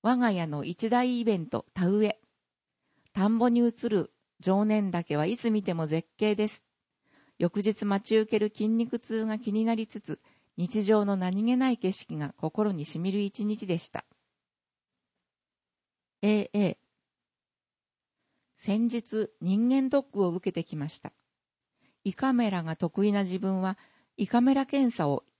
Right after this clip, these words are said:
医師と息を合わせた年に一度の競技だと思うようにしています。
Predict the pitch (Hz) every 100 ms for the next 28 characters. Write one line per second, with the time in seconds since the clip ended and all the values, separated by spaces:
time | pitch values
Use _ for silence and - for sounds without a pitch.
0 | _ _ _ 269 277 - 196 220 254 233
1 | 196 160 160 190 180 - 143 202 262 220
2 | 156 156 180 190 160 151 277 277 208 151
3 | - 156 165 175 165 143 135 131 - -
4 | 135 135 139